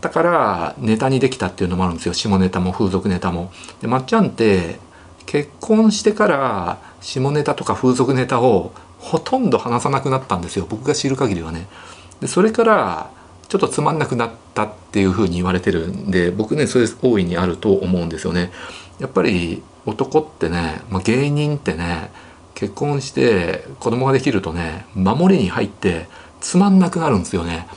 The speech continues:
例えば僕の知り合いのYouTuberで、陰キャラ系で死んだ魚の目をしたね、あの、捨てハゲっていう人がいるんだけど、その捨てハゲも、あの、独身で、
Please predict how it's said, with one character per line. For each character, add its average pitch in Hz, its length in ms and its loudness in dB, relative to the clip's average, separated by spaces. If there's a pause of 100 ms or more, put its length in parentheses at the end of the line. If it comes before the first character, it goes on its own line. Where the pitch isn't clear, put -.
(400)
例 - 120 -2
え - 20 4
ば 170 100 4
僕 131 200 2
の 165 400 4
知 - 180 -2
り 147 140 4
合 151 80 2
い 147 40 0
の 147 120 2
YouTuber 127 580 2
で、 90 100 0
陰 104 140 4
キ 117 100 0
ャ 113 40 0
ラ 110 100 0
系 107 240 2
で 98 220 4
死 131 180 0
ん 127 80 2
だ 123 240 2
魚 123 340 0
の 127 120 4
目 123 160 4
を 90 200 2
し 92 140 -8
た 92 80 -2
ね、 101 220 0 (360)
あ - 120 -4
の、 92 100 2
捨 - 120 -4
て 156 80 4
ハ 143 120 0
ゲ 147 120 2
っ - 20 2
て - 180 -2
い 95 40 2
う 92 40 0
人 107 140 2
が 95 80 4
い 92 40 2
る 95 120 2
ん 87 40 -2
だ 85 60 -6
け 101 120 -2
ど、 92 280 2
そ 120 140 -2
の 101 40 0
捨 - 120 -6
て 196 100 4
ハ 190 140 4
ゲ 190 220 6
も、 147 520 4 (680)
あ - 20 -4
の、 110 320 2
独 139 280 0
身 202 360 6
で、 131 480 4